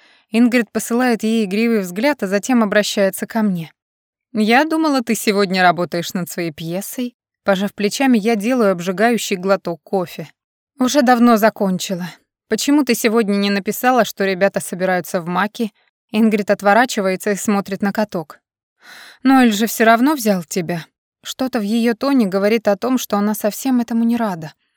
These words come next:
Я стараюсь выбросить это из головы и не обращать внимания,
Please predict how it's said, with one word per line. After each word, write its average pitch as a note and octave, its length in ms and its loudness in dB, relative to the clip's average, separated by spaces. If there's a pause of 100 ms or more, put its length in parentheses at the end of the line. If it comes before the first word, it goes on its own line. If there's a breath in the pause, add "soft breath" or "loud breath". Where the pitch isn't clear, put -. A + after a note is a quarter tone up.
(320)
Я G#3 140 4
стараюсь G#3+ 440 4
выбросить G#3 500 -4
это G#3 180 0
из G3 140 -2
головы G#3+ 420 2
и G#3 40 0
не F3+ 140 -2
обращать F#3 460 -2
внимания, G#3+ 500 0